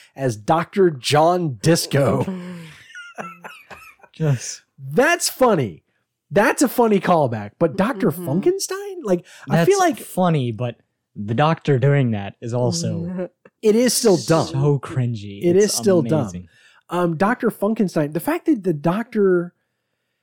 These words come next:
Speaker 1: in these two episodes keeps throwing out potential, uh, potential nicknames for himself. Um, and, and I hate to tell you this,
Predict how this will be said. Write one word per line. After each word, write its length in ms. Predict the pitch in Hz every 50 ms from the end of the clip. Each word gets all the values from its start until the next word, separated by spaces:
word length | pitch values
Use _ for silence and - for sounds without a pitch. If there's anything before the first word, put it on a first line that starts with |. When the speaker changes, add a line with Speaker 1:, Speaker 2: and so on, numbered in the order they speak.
| _ _ _ _ _ _ _ _ _ _
Speaker 1:
in 280 | 196 214 247 247 233
these 260 | 208 226 226 240 220
two 240 | - - - 247 233
episodes 680 | 220 220 202 180 - - 117 98 98 98 98 - - - _ _ _ _ _ _ _ -
keeps 360 | - 226 233 240 - - -
throwing 540 | - - - - 214 208 220 240 233 214 190
out 280 | 180 180 175 165 - _ _ _ _
potential, 880 | - 165 - - - 202 208 220 - - 226 214 202 196 190 175 - _ _ _ _ _ _ _ _ _ _ _ _ _ _ _
uh, 600 | - 170 165 156 151 143 135 127 120 113 - - - _ _ _ _ _ _ _ _
potential 720 | - - - - 240 220 - 233 220 202 180 147 127 123 139
nicknames 680 | 139 156 226 - - - 175 151 135 131 120 113 -
for 200 | - - 123 113
himself. 640 | 104 117 104 104 - - 107 - - 98 - - - _ _ _ _ _ _ _ _ _ _ _ _ _ _ _ _ -
Um, 280 | 151 151 151 147 - _ _
and, 160 | - 180 180 -
and 180 | - - 170 175
I 120 | 180 185
hate 460 | 170 - - - 208 208 233 240 - -
to 80 | _
tell 220 | - - 202 214 240
you 120 | 277 302
this, 460 | 320 339 349 320 - - - - -